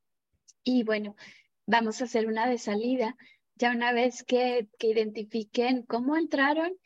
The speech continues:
y después cómo van saliendo, para que vayan viendo también ustedes sus avances de cuánto crecimiento han, han adquirido durante todo este proceso y todo este acompañamiento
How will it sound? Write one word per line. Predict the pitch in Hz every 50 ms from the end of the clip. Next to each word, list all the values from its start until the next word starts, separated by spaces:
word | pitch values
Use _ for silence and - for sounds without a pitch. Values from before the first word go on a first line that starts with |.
| - - _ _ _ _ -
y | 262 254 254 269
después | 277 262 220 - - - 262 262 277 269 -
cómo | - - 277 277 269 285 285
van | 285 277 277 277
saliendo, | - 302 269 262 254 254 247 247 240 277 269
para | - 277 262 269 240
que | - 254 233
vayan | 240 247 262 294 294 294
viendo | 302 302 294 311 302
también | - - 269 240 233 226 233
ustedes | 254 - - - 262 262 269 285 -
sus | - 269 - - 233
avances | 214 202 196 208 226 254 254 269 - 277 285 294 - _ _ - - _ _ _ _ -
de | - 233 220
cuánto | - - 226 233 226 - 262 247
crecimiento | - 269 254 254 - - 233 220 214 214 214 220 208 214 - - 233 233 233
han, | 226 226 226 226 220 220 220 220 - - - _ _ -
han | - 233 233
adquirido | 233 240 - - - 226 214 214 208 214 202 220 226 233
durante | 226 220 208 202 202 185 202 202
todo | _ - 202 196 208
este | 214 214 - - 233
proceso | - - 233 220 - 214 208 - 226
y | 220 208
todo | - 226 208 208 214
este | 214 - - 226
acompañamiento | 220 - 233 214 208 208 208 202 196 196 196 214 240 269 269 247 - - 254